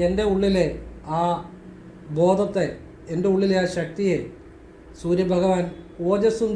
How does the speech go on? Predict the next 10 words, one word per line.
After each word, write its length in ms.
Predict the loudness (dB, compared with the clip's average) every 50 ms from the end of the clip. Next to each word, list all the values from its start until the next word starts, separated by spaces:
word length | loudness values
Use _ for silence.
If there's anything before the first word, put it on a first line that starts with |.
| 0
തേജസ്സുമുള്ള 640 | 2 2 2 2 0 0 0 -2 -2 0 2 2 2 2 2 0 -4 -10 -16 -18 -18 -20 -18 -16 -14 -10 -6 -4 -2
ആത്മീയ 460 | -2 -4 -6 -8 -4 0 0 2 2 0 0 0 -2
ശക്തിയായി, 520 | -4 -4 -2 0 2 4 4 4 2 0 -2 -8 -10 -8 -6 -2 0
ഊർജമായി 520 | 0 0 0 0 2 2 2 2 2 2 0 -2 -6 -8 -6 -4
പരിണമിപ്പിക്കണമേ. 960 | 0 0 2 4 4 4 4 4 2 2 -2 -4 -4 -2 -2 -2 -2 -2 -6 -8 -10 -12 -10 -8 -8 -6 -6 -6 -8 -8 -10 -10 -10 -12 -12 -14 -14 -16 -16 -18 -10 -2 0 2
എൻ്റെ 220 | 2 4 4 4 4 2 0 -4 -8 -14 -16 -16 -16 -14 -6 -2
ജീവിതത്തിലെ 380 | 0 0 2 2 2 2 2 4 4
എല്ലാ 180 | 4 2 2 2 4 2
കാര്യങ്ങളിലും 540 | 4 4 4 2 2 2 2 2 0 0 -2 -2 -2 -2
വിജയം 360 | 0 2 4 4 4 4